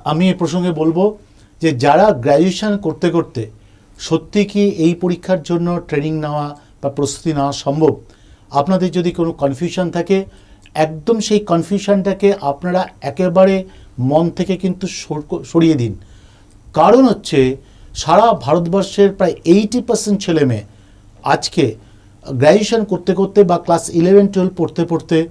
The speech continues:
তারা কিন্তু এই ধরনের পরীক্ষার প্রস্তুতি নিচ্ছে। আমাদের মনে অনেক সময় দ্বিধা থাকে, এবং বিশেষত আমি দেখেছি যে এই রাজ্যের ছেলেমেয়েদের, আহ, দ্বিধা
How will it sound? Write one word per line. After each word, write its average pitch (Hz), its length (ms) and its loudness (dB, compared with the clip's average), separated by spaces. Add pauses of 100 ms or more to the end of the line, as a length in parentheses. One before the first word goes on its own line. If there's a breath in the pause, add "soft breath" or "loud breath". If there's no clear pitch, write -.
(240 soft breath)
তারা 151 180 2
কিন্তু 180 320 -4
এই 160 300 0
ধরনের 170 380 0
পরীক্ষার 156 420 -4
প্রস্তুতি 151 400 -6
নিচ্ছে। 127 440 -4 (640 soft breath)
আমাদের 240 340 4
মনে 233 140 0
অনেক 208 220 0
সময় 214 200 -4
দ্বিধা 160 380 -4
থাকে, 120 320 -4 (360 soft breath)
এবং 165 280 -2
বিশেষত 214 380 -2
আমি 185 160 2
দেখেছি 180 340 -2
যে 175 140 2
এই 175 260 4
রাজ্যের 190 340 2
ছেলেমেয়েদের, 151 520 -2 (400 soft breath)
আহ, 160 220 2
দ্বিধা 190 440 0